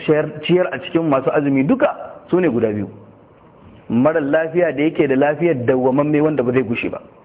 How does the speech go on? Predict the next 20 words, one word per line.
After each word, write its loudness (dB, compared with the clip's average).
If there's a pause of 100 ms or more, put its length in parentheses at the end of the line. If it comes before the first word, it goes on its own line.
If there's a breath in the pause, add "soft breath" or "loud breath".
(580)
Don 0
mutumin 2
da 2
yana 2
da -8 (180)
ciwo 2
ba 2
zai 0
iya 0
azumi -2
ba, 0 (220 loud breath)
kuma 2
ciwon 0
nasa 0
al'ada 0
baya 2
warkewa 0
irin 0
wannan -2
ciwon. -6